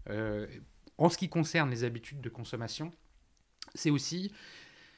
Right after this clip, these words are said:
l'accélération d'un certain nombre de, de tendances qui existaient avant, bien sûr, mais aussi la, l'acquisition et la découverte. Euh, tu as dit, euh, Kantar, finalement, on dit, on a gagné trois ans. Euh,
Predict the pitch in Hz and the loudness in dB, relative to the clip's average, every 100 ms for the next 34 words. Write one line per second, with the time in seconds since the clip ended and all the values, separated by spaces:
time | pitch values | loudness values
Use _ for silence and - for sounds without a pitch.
0 | - _ _ _ _ _ _ - _ _ | -20 _ _ _ _ _ _ -20 _ _
1 | _ _ - 165 190 - - _ - 156 | _ _ -8 -6 -8 -12 -18 _ -6 2
2 | 147 180 - 175 151 151 190 147 127 117 | 8 8 10 10 10 8 6 4 2 0
3 | 113 113 113 110 113 104 101 - 120 135 | 2 2 2 2 2 0 -4 0 2 2
4 | 135 101 92 101 - 110 104 151 120 104 | 2 -2 -4 -4 -2 0 2 2 2 6
5 | 151 151 156 175 135 123 127 180 165 120 | 6 4 0 2 4 2 0 0 0 0
6 | - _ _ _ _ _ _ _ - 147 | -2 _ _ _ _ _ _ _ -2 2
7 | 165 165 135 147 - 185 120 107 101 165 | 2 2 0 0 2 2 4 2 8 6
8 | 165 120 101 - - - _ - - _ | 8 0 0 -2 -10 -18 _ -20 -20 _
9 | 123 127 113 110 107 104 107 107 - 135 | -4 -2 0 -2 -2 -2 -6 -10 -4 0
10 | 117 120 202 202 127 120 123 117 160 170 | 0 -2 0 4 4 4 2 4 8 8
11 | - 127 120 139 151 127 151 98 107 127 | 6 -2 0 2 2 2 0 0 0 -2
12 | - 139 131 120 143 175 180 123 110 | 2 6 6 6 4 6 4 2 2